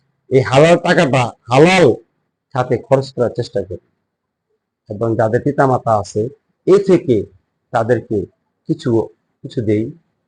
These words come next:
দেখা হয়, দেখি, হ্যাঁ, দেখাশোনা করি।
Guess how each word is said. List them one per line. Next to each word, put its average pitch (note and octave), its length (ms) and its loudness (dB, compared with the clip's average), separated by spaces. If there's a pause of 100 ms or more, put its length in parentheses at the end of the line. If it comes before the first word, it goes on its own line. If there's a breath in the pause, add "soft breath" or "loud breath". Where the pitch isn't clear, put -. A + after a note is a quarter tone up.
(160)
দেখা G2 260 -6
হয়, G2 120 -6
দেখি, A2 400 -6 (880)
হ্যাঁ, A2+ 300 -6 (540)
দেখাশোনা G2+ 480 -6
করি। E2+ 260 -10